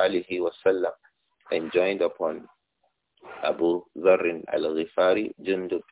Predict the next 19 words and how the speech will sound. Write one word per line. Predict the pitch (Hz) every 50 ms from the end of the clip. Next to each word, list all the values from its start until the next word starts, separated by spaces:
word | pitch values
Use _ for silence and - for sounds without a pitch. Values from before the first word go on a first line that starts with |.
| -
ibn | 87 82 80 78 82 80 78 - - _ _ _ 80
Junada | 78 87 95 92 95 95 92 - - 85 - - - _ _ _ _ _ _ _ _ - -
radiallahu | 85 90 90 85 85 80 80 85 87 85 82 82 82
anhu | 92 90 85 85 85 85
was, | 87 82 80 80 80 80 - - - -
he | - - - - -
said | 98 104 104 - - - _ _ -
to | -
him, | 95 92 87 87 90 - _ _ _ _ _ -
"Asma'u | - 101 98 - - - - 90 90 90 - - 95 104 104 - - -
wa | - - 90 87 -
uti'u." | - 92 87 - _ 98 95 107 101 - - 98 92 85 80 - - _ _ _ _ _ _ _ _ _ _ _ _ _
He | - - -
said, | - 107 107 -
"The | 92 -
Prophet | - 110 110 - - 113 - - -
sallallahu | 107 101 98 98 95 98 101 104 101 98 98
alayhi | 92 92 92 95 95 95 90
wa | 90 90